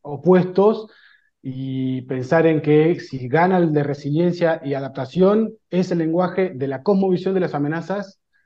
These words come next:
la naturalización de los desastres. Porque, bueno, también se me viene una cita de, de Muna Abdi, que no sé si la ubican, es una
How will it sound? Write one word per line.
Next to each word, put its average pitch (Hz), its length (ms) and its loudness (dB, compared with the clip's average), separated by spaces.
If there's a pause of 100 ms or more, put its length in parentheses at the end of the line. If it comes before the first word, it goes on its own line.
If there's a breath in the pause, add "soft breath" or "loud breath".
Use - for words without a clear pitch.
(140)
la 139 200 0
naturalización 170 640 4
de 160 60 0
los 143 140 0
desastres. - 680 -8 (640 soft breath)
Porque, 160 540 6
bueno, 139 340 2
también 147 240 -2
se 151 80 2
me 143 100 2
viene 151 180 2
una 143 120 -2
cita 151 300 0
de, 131 220 -6
de 123 380 -14
Muna 147 340 2
Abdi, 151 480 0
que 123 260 -2
no 120 140 -14
sé 127 160 -14
si 123 100 -10
la 117 140 -6
ubican, 131 320 -4
es 127 140 -8
una 113 500 -8